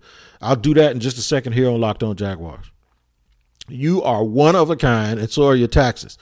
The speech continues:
That's why TurboTax Live has experienced tax experts who are ready to listen to you, learn about your unique tax situation, and help you get the best tax outcome.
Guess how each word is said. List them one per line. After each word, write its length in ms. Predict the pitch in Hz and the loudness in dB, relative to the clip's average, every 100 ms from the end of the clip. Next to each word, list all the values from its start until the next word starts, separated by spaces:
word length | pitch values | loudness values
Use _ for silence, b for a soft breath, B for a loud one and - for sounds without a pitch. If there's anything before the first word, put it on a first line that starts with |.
| b b b b b | b b b b b
That's 180 | 127 147 | -4 0
why 140 | 135 | 0
TurboTax 600 | - 143 143 147 139 120 | 2 2 4 2 0 0
Live 240 | 135 139 | 2 2
has 160 | 135 110 | 0 -4
experienced 560 | 107 - 135 131 120 - | -6 -4 -2 -2 -6 -2
tax 340 | 143 147 - - | -2 -2 -10 -8
experts 480 | 107 - 98 107 - b b b | -8 -6 -6 -6 -10 b b b
who 100 | 170 | 4
are 40 | |
ready 200 | 160 185 | 6 6
to 100 | 190 | 4
listen 300 | 196 208 160 | 6 6 4
to 160 | 127 113 | -4 -4
you, 160 | 69 - _ | -6 -18 _
learn 220 | 120 127 165 | -2 2 2
about 300 | 147 156 131 | 2 0 0
your 100 | 117 | -2
unique 340 | 180 185 180 | -2 -4 0
tax 260 | 147 127 - | -2 -2 -4
situation, 600 | 117 120 113 110 120 107 | -6 -2 -2 -2 -6 -6
and 100 | 110 | -4
help 320 | 127 147 - | -4 -4 -8
you 140 | 135 | -10
get 240 | 123 127 113 | -4 -4 -4
the 80 | |
best 320 | 90 113 107 - | -6 -4 -6 -6
tax 280 | 110 95 | -6 -4
outcome. 400 | 107 95 - - | -8 -8 -10 -16